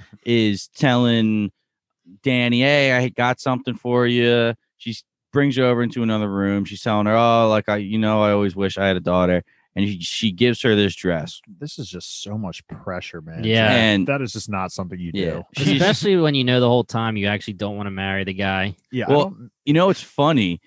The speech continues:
Speaker 2: is she says, you know, "I don't think this would fit either of my sons, except maybe Carson."
Speaker 3: Right.
Speaker 2: So is Carson his brother gay? It's,
Speaker 3: Yeah,
Speaker 2: there's
Speaker 3: like, that's
Speaker 2: something
Speaker 3: why
Speaker 2: there.
Speaker 3: I still was under the impression at this point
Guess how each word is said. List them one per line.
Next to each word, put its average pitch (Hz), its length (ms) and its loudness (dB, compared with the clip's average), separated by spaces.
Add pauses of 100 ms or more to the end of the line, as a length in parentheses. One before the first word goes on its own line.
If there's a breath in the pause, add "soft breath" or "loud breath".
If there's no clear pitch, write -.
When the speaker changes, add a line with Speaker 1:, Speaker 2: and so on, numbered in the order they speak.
(240)
Speaker 2:
is 107 500 0
she 151 200 -2
says, 135 520 2
you 117 100 4
know, 104 280 4 (340 soft breath)
"I 123 120 4
don't 135 200 4
think 131 240 2
this 120 240 -2
would 117 200 2
fit 117 360 0
either 110 280 2
of 101 60 0
my 98 120 0
sons, 98 500 -2 (240 soft breath)
except 110 340 -4
maybe 110 300 0
Carson." 95 580 -2 (540)
Speaker 3:
Right. 143 280 0
Speaker 2:
So 175 160 2
is 123 120 -2
Carson 156 420 0
his 143 180 0
brother 117 380 -2
gay? 165 380 -4
It's, 117 140 -6
Speaker 3:
Yeah, 214 240 2
Speaker 2:
there's 143 120 2
Speaker 3:
like, 147 140 2
that's 202 240 2
Speaker 2:
something 240 100 2
Speaker 3:
why 220 180 4
Speaker 2:
there. 147 140 -8
Speaker 3:
I 170 120 0
still 233 500 2
was 151 160 2
under 147 160 0
the 139 100 0
impression 131 380 -2
at 113 80 -6
this 113 180 -6
point 113 400 -2